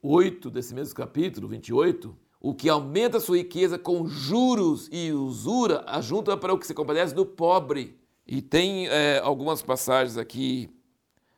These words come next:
antes, né, no capítulo vinte, versículo vinte e um, ele fala o seguinte: "A herança que no princípio é adquirida às pressas não será abençoada no seu fim."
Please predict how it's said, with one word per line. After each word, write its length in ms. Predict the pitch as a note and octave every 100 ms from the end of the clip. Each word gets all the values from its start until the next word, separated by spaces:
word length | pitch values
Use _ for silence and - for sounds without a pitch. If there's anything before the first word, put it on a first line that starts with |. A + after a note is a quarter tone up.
| _
antes, 500 | C3+ E3+ G3 - A2
né, 140 | C3+ D#3
no 180 | C3+ B2
capítulo 400 | B2+ D3 B2+ G2+
vinte, 320 | C#3 F3 A2+
versículo 400 | A#2+ C3 - B2+
vinte 160 | B2
e 60 | B2
um, 320 | E3 F#3 B2 - _ _
ele 280 | A2 A#2+ A#2+
fala 240 | B2 B2
o 20 |
seguinte: 300 | A#2 B2+ C3
"A 120 | C3+ C3
herança 540 | C3+ E3 A#3 A#3+ F3+
que 140 | E3
no 100 | E3
princípio 760 | D#3 D3+ C#3 - - B3+ B3+ F#3
é 20 |
adquirida 480 | D#3+ D3+ D3+ E3+ D#3
às 160 | D3 -
pressas 720 | - D#3+ A3 A3+ A3+ B2 F2+
não 420 | A#2+ D#3 G#3+ C4
será 220 | - F3
abençoada 500 | E3+ E3 D#3 D3 D#3
no 120 | E3 D#3
seu 180 | D#3
fim." 420 | D#3+ - D#3 C#3+